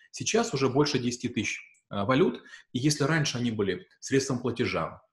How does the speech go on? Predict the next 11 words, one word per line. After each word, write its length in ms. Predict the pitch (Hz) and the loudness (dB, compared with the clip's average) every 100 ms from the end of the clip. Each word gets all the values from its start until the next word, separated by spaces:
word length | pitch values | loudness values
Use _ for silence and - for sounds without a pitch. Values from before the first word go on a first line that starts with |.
| - - | -20 -20
средством 360 | - 127 131 127 | -4 -2 0 0
конвертации, 760 | 131 123 107 92 - 85 87 - _ _ _ _ _ - | 2 2 2 0 0 -6 -8 -12 _ _ _ _ _ -14
то 80 | - | -8
сейчас 280 | 135 135 165 | -6 -4 -2
есть 200 | 147 - - | -2 -6 -8
много 480 | 123 135 170 208 - | 2 8 8 8 6
валют, 360 | 113 127 208 - - | 4 6 6 4 -4
которые 340 | - 151 156 151 | -4 2 6 6
вы 60 | |
просто 240 | 151 156 147 | 6 4 2
покупаете, 680 | - - 143 123 107 - | -2 -6 -4 0 0 0